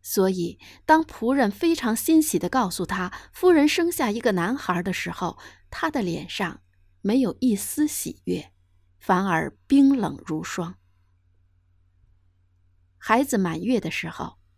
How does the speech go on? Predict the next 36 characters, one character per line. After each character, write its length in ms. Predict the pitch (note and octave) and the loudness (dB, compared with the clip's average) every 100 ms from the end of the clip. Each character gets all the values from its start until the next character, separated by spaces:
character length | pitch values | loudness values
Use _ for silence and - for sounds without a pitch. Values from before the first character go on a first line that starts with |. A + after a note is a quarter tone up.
| _ _ _ _ _ _ | _ _ _ _ _ _
老 180 | G#3+ C#4 | 4 4
祖 160 | B3+ E3+ | 2 -2
借 240 | C#4 G3+ | 0 0
口 240 | - D#3+ | 0 -4
公 260 | D3+ B3+ B3+ | 0 6 6
务 80 | F#3 | 4
繁 240 | - E3 | 0 0
忙， 340 | F#3+ D#3+ E3 - _ _ _ _ | 0 -2 -4 -10 _ _ _ _
没 240 | F#3+ A3+ | 2 4
有 140 | C4 F3 | 4 2
办 200 | G3+ F3+ | 0 -2
满 220 | E3 D#3+ | -2 -2
月 180 | G3 F3 | -2 -2
酒。 320 | - - - _ _ _ _ _ _ _ _ _ _ _ _ - | -4 -16 -18 _ _ _ _ _ _ _ _ _ _ _ _ -2
他 180 | F#4 | 2
以 160 | F4 G3+ | 4 4
为 320 | E3 F3 G3 - _ - | 0 -2 -4 -8 _ 0
不 180 | A#3 D#4 | 2 6
到 200 | A3 - | 4 4
一 140 | D4 A3 | 4 4
年， 420 | F3+ E3+ F#3+ - _ _ _ - | 2 0 -2 -6 _ _ _ 2
那 140 | D4+ | 4
九 220 | A#3 A#3 C#4+ | 6 2 2
百 200 | G3+ F3 | 2 0
文 220 | E3 G3+ | -2 -2
就 160 | C#4 | -2
会 160 | G#3+ G#3 | 0 -2
用 200 | G#3 E3+ | -2 -4
光， 360 | - G#3+ A3+ - _ _ _ _ _ - | -2 -2 -4 -12 _ _ _ _ _ -4
太 160 | - D#4+ | 4 4
爷 240 | G3 G#3+ | 6 6
爷 120 | C4 | 4
就 120 | G#3+ | 2
会 160 | C4 G3+ | 0 0
夭 200 | A#3 C4+ | 0 -2
亡。 340 | G#3 D3+ - | -4 -6 -10